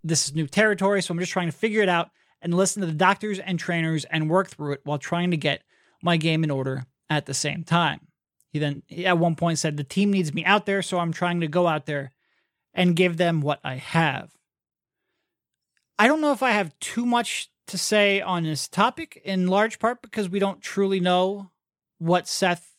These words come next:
is going through. You know, every covid diagnosis is different. Every body reacts differently. The long-term effects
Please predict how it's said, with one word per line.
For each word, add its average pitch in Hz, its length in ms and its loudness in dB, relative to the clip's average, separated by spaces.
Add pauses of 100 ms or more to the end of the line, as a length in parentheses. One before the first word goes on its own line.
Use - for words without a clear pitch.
(160)
is 165 140 0
going 202 300 0
through. - 300 -14 (140)
You 165 80 -2
know, 165 160 2
every 185 320 2
covid 185 360 0
diagnosis 170 680 0
is 131 220 -6
different. 175 420 -2
Every 160 200 -2
body 165 360 0
reacts 147 460 -4
differently. 202 460 -4
The 165 120 0
long-term 156 440 0
effects 180 420 -4